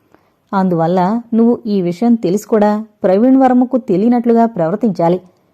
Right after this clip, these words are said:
వాణ్ణి మాత్రం ఆ స్థితిలో నీడలా ఉండి కాపాడాలి.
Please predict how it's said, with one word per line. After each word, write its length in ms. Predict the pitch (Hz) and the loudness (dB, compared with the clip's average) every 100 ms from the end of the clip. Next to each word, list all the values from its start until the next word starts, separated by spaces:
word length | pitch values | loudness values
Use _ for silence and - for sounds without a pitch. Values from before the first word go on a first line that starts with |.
| _ _ _ | _ _ _
వాణ్ణి 280 | 208 196 185 | -2 0 0
మాత్రం 520 | 175 175 196 220 220 226 | -2 -2 0 0 0 -6
ఆ 160 | 202 196 | -6 -6
స్థితిలో 460 | 190 190 208 214 220 | -4 -2 0 2 2
నీడలా 460 | 180 165 190 220 | 0 -2 0 2
ఉండి 180 | 226 226 | 2 0
కాపాడాలి. 680 | 226 165 190 220 165 175 | -2 -4 0 0 0 -2